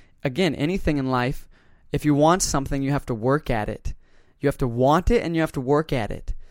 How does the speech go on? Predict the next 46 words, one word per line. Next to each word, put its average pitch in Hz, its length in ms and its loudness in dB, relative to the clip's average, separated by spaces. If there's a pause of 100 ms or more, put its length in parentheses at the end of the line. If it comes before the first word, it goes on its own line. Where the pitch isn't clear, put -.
(400)
Tom 170 280 4
Brady 156 640 2 (340)
did 131 180 0
not 151 300 2 (240)
become 143 520 -2 (360)
who 190 240 2
he 202 320 4
is 147 340 4 (460)
because 143 480 0 (560)
he - 180 -4
just 147 380 0
became 151 540 4
that, 123 320 -4
because 135 240 -4
he 127 80 -2
thought 139 320 4
it 135 100 2
and 131 120 -2
it 107 60 -4
happened. 131 540 -4 (480)
If - 80 -20
you 135 60 -4
wanna 147 120 2
let 143 140 0
go 143 80 2
of 131 80 0
your 139 80 -4
past, 139 320 0
you 127 60 -8
can't 131 220 -2
just 113 140 -12
think 151 320 -2
it 139 40 -2
and 131 120 -4
then 135 100 0
it 131 40 0
will 123 120 0
happen. 135 440 0 (260)
Tom 151 280 4
Brady 139 320 2
sought 120 340 -2
wisdom. 135 400 -2
He 127 100 -8
was 104 200 -8
coached - 580 2 (400)
by 120 340 0